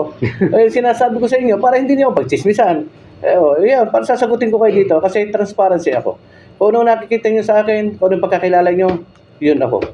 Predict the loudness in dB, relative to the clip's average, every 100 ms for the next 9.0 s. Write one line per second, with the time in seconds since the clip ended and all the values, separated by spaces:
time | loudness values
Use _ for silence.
0 | -14 -20 -10 -2 0 0 -2 -4 -4 -6
1 | -6 -6 -4 -4 -8 -18 -20 -20 -20 -20
2 | -10 -2 0 0 2 2 0 -2 -6 -4
3 | -2 0 -2 -4 -8 -10 -20 -20 -10 -6
4 | -2 -2 -2 -2 -4 -2 -2 -2 -2 -4
5 | -8 -4 -2 -2 -4 -12 -20 -20 -20 -20
6 | -10 -6 -2 0 0 -4 -6 -6 -6 -8
7 | -10 -20 -20 -20 -20 -20 -20 -20 -20 -20
8 | -20 -20 -8 -4 -2 0 2 2 0 -4